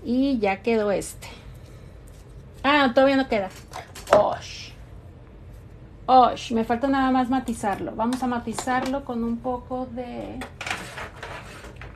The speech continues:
matizador azul, pero este es metálico. Oh, está este. Con un poco de azul este.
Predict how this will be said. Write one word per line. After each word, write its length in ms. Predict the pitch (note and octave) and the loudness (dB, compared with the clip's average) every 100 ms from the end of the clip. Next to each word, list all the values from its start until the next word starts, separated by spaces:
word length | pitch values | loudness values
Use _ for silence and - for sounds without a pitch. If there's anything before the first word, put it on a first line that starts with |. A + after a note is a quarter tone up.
| - A#3+ | -14 -10
matizador 1500 | G#3+ A3+ A3+ - G#3 G3+ G3+ G#3+ G#3+ G#3+ G#3 G#3 G#3 G#3 A3+ - - - - - - - - - - - - - - - | -6 -2 -2 0 0 0 2 2 2 2 0 0 0 -2 -6 -10 -4 -2 -4 -12 -18 -18 -18 -20 -20 -18 -18 -18 -12 -4
azul, 600 | G3+ F#3+ - B3+ B3 A#3 | -2 -2 -4 0 2 4
pero 160 | A3+ | 2
este 160 | A3 B3 | 2 -2
es 140 | A#3+ | -2
metálico. 1120 | A#3 G#3 - G#3+ A3 G3 G3 - G3+ G3+ G3+ A3+ - - - - - - - | -2 -2 -2 -2 0 0 -2 -2 -4 -4 -4 -6 -10 -18 -18 -18 -18 -12 0
Oh, 240 | A3 G3+ G3+ | 0 0 -4
está 280 | - - | -10 -8
este. 260 | C3+ - - - - - - - - - - - - - - - - - - - - - - - - - - - - - - - - - C4 - | -8 -10 -16 -18 -18 -18 -18 -18 -18 -18 -18 -18 -18 -18 -16 -16 -18 -18 -14 -10 -10 -12 -18 -18 -16 -16 -16 -16 -18 -18 -18 -16 0 6 6 6
Con 160 | A#3 B3+ | 4 4
un 120 | B3+ | 4
poco 260 | C4+ C4+ | 2 4
de 160 | C#4 C4 | 4 6
azul 460 | G#3+ - B3+ B3 A3+ | 4 0 2 2 2
este. 520 | A3 - A3+ G#3+ | 0 -2 0 0